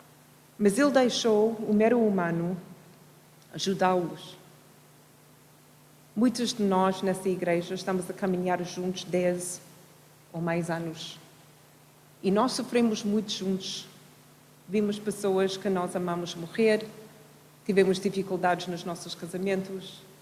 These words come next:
havia crises financeiras, havia uma sobrecarga dos nossos trabalhos e a ansiedade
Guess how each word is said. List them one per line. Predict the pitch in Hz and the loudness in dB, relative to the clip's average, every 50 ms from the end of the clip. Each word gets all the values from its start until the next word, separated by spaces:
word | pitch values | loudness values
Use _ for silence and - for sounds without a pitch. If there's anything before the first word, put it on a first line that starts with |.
| - - - | -20 -14 -8
havia | - 175 175 202 185 | -2 2 4 4 4
crises | - - - 202 202 190 196 196 190 - | 4 2 0 0 0 0 0 -2 -2 -2
financeiras, | - 208 190 180 180 175 175 - 190 185 185 180 185 180 - - - - - - - - - - - - - - - - | 0 0 0 0 0 -2 -2 -2 -2 0 0 -2 -4 -6 -8 -10 -12 -14 -16 -20 -20 -20 -20 -20 -20 -20 -20 -20 -16 -4
havia | 175 175 208 202 196 | 0 4 6 6 6
uma | 185 | 6
sobrecarga | 190 - - 214 185 196 196 190 - 196 185 185 190 185 190 190 | 4 4 4 6 6 6 4 4 6 6 8 8 8 6 4 4
dos | 185 190 190 185 - | 2 2 -2 -2 -2
nossos | 208 180 - - 190 180 | -2 -2 -2 -4 -6 -8
trabalhos | - - 185 180 170 175 170 175 180 185 175 | -6 -6 -4 -2 0 0 2 2 2 0 0
e | 190 190 | -2 -2
a | 185 | -2
ansiedade | 180 175 185 - 196 190 180 175 175 175 175 170 170 - | -2 -2 -4 -2 -2 -2 0 2 2 2 2 0 -2 -6